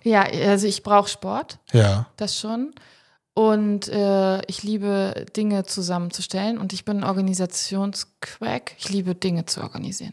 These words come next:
Speaker 1: egal was. Also,
Speaker 2: Echt?
Speaker 1: ja, total. Setz mich irgendwo hin, ich organisiere dir, was auch immer du brauchst.
Speaker 2: Ah.
Speaker 1: Das ist, äh, das kann ich total, äh, gut. Und ich lese halt unfassbar viel.
Speaker 2: Echt?
Speaker 1: Ja, schon.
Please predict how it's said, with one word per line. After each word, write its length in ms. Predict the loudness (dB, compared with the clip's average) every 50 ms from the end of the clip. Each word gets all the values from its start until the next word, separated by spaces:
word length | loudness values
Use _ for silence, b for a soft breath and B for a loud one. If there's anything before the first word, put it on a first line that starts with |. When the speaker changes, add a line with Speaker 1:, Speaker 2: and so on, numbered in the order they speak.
| _
Speaker 1:
egal 300 | -16 -16 -14 -14 -14 -14 -14
was. 260 | -14 -14 -14 -14 -8 2
Also, 220 | 6 6 8 8 6
Speaker 2:
Echt? 100 | 2 B B B B B B
Speaker 1:
ja, 260 | 0 2 4 4 2
total. 400 | 2 0 -6 -6 -4 -2 0 0
Setz 180 | 0 0 -2 -2
mich 120 | -6 -4
irgendwo 220 | -4 -4 -4 -2 -2
hin, 140 | -2 -2 -2
ich 140 | -2 -4
organisiere 420 | -4 -4 -4 -4 -4 -4 -4 -6 -6
dir, 140 | -6 -6 -6
was 160 | -6 -8 -10
auch 100 | -12 -10
immer 160 | -10 -10 -10
du 60 | -10
brauchst. 260 | -12 -12 -14 -14 -14 B B B
Speaker 2:
Ah. 140 | 4 4 4 4 B B B B B B
Speaker 1:
Das 180 | 2 2 4 2
ist, 140 | 0 -6 -2
äh, 320 | 0 4 4 6 6 4
das 180 | 4 2 -2 -2
kann 120 | -2 -2
ich 120 | -2 -2 -2
total, 580 | -6 -8 -6 -4 -2 -2 -2 -2 -4 -6 -8 -12 -16
äh, 60 | -18 _ _ -20 -14
gut. 360 | -8 -6 -6 -6 -6 -10 -16 _ _ _ _
Und 160 | -2 0 0 0
ich 140 | -2 -4
lese 400 | 0 2 4 4 4 4 2 -4 -6
halt 220 | -6 -10 -12 -10
unfassbar 460 | -12 -12 -12 -12 -16 -18 -16 -18 -20
viel. 280 | -18 -14 -12 -8 -2 4
Speaker 2:
Echt? 320 | 6 6 6 4 2 -8 -12 -12 -10 -8
Speaker 1:
Ja, 280 | -8 -6 -6 -6 -6 -6
schon. 680 | -8 -8 -8 -8 -8 -6 -6 -6 -6 -8 -10 -12 -14